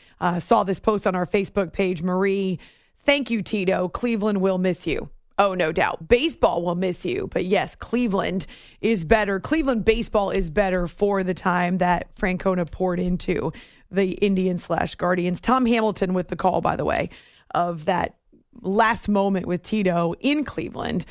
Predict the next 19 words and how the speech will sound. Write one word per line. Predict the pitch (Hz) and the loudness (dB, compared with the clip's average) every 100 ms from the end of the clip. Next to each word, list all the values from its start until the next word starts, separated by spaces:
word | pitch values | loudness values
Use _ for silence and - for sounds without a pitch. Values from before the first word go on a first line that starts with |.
| - - _ | -18 -20 _
on | 175 170 | 2 2
the | 175 175 175 | -2 -4 0
Guardians | 202 202 185 175 175 - | 2 2 2 0 -2 -4
Radio | 147 180 170 175 | -4 -2 0 0
Network. | 170 151 - 160 160 - - - - | 0 0 0 -2 -4 -8 -20 -4 2
It's | 226 | 4
After | 269 277 226 | 4 4 2
Hours | 196 226 247 254 | 4 2 0 0
with | 233 220 | 0 0
Amy | 202 226 220 | 2 2 2
Lawrence | 208 208 226 247 | 2 2 2 0
on | - 208 196 | 0 0 -2
C | - 247 | -2 0
B | 220 | 2
S | 208 202 | 2 0
Sports | - 220 208 - | 0 0 0 0
Radio. | 202 190 190 190 208 233 - - | 2 2 2 2 2 0 -4 -10
Yeah, | - 220 180 110 | 0 2 2 2
as | 208 220 - - 208 | 0 0 -6 -16 -18